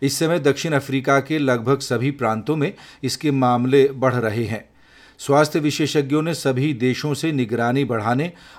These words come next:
और इस वेरिएंट के बारे में बेहतर व गहन जानकारी इकट्ठा करने के लिए इसके चरित्र का विश्लेषण करने के प्रयास बढ़ाने को कहा है। डब्ल्यूएचओ ने तमाम देशों से ये आग्रह भी किया है कि वो दक्षिण अफ्रीका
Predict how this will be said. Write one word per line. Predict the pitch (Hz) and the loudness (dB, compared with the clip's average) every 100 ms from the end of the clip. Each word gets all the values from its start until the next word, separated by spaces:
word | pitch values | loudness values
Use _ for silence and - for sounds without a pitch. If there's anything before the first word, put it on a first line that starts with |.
| - | 2
और | 143 | 2
इस | 147 | 4
वेरिएंट | 131 127 131 151 | 2 2 4 0
के | 143 143 | -2 -2
बारे | 120 120 139 | 0 0 0
में | 156 127 | -2 0
बेहतर | 123 127 147 147 | 0 0 0 2
व | 139 | 2
गहन | 117 117 139 147 | 0 -2 -2 0
जानकारी | 117 120 120 135 139 147 165 | 2 2 0 0 2 2 -2
इकट्ठा | 143 127 123 135 131 | -8 -6 -4 0 -2
करने | 131 110 135 | -2 -2 -2
के | 127 | -2
लिए | 110 127 135 139 - - - | -4 0 0 0 -6 -12 -6
इसके | 131 - 143 | -4 -2 -2
चरित्र | 143 131 143 151 | 2 2 2 -2
का | 135 143 | 0 0
विश्लेषण | 120 123 123 131 127 151 | 0 -2 0 0 0 -2
करने | 135 120 113 139 | -2 -2 -2 -2
के | 135 135 | 0 -2
प्रयास | 120 120 123 120 135 | 0 4 4 2 -2
बढ़ाने | 120 120 127 117 | 0 2 2 0
को | 113 104 | -2 -4
कहा | 135 107 107 | -2 0 0
है। | 101 - _ - - - - - | -2 -8 _ -20 -20 -20 -20 -6
डब्ल्यूएचओ | 117 151 147 165 160 165 | 2 2 4 4 4 2
ने | 175 | -2
तमाम | 175 135 131 131 | 0 2 2 4
देशों | 135 127 151 | 2 2 -2
से | 143 147 | -4 -4
ये | 131 135 | 0 0
आग्रह | 127 117 104 139 123 | 2 0 2 2 2
भी | 101 98 160 | -2 -6 -6
किया | 127 117 | -2 0
है | 110 165 | 0 -2
कि | 160 | -2
वो | 135 | 0
दक्षिण | 123 123 - 156 | 0 0 -2 -2
अफ्रीका | 117 - 131 135 147 | -2 -2 -4 0 0